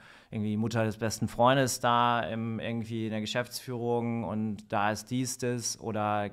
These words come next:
wenn ich im Tech-Sektor bin, dann ist es oft so, ja, ist halt mein Netzwerk in der, in der Startup-Szene. Mm.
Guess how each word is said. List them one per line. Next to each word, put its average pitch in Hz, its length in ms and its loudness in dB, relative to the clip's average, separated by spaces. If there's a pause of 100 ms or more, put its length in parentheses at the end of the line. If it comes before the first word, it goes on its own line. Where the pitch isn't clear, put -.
wenn 104 180 -4
ich 107 120 -4
im 98 120 -6
Tech-Sektor 120 560 -4
bin, 117 240 -2
dann 110 140 -2
ist 110 120 -8
es 107 140 -10
oft 110 240 -4
so, 107 120 -6
ja, 104 240 0
ist 104 140 -6
halt 101 140 -4
mein 104 160 -4
Netzwerk 110 480 -6
in 107 160 -2
der, 110 180 -2 (360)
in 107 60 -4
der 107 100 2
Startup-Szene. 127 840 4 (500)
Mm. 120 320 2